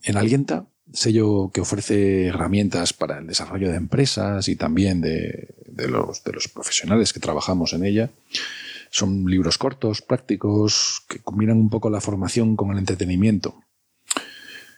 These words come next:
Entre ellos, por ejemplo, Carlos Llano, al que hemos entrevistado en este podcast el año pasado con su excelente libro de oficinista a Finisher.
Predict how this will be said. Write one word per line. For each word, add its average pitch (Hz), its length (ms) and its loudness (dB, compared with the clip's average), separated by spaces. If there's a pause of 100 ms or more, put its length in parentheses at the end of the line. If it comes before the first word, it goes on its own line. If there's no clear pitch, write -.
(880)
Entre 98 260 0
ellos, 131 240 4
por 123 140 0
ejemplo, 156 640 -2
Carlos - 320 0
Llano, 156 260 2
al 76 120 -2
que 101 80 -2
hemos 101 180 2
entrevistado 90 1080 0
en 87 80 4
este 90 220 0
podcast 85 460 -6
el 82 60 -6
año 87 160 -8
pasado 117 420 0
con 87 120 -4
su 87 140 -2
excelente 98 500 0
libro 101 380 2
de 90 100 -2
oficinista 87 640 -2
a 80 40 -4
Finisher. - 440 0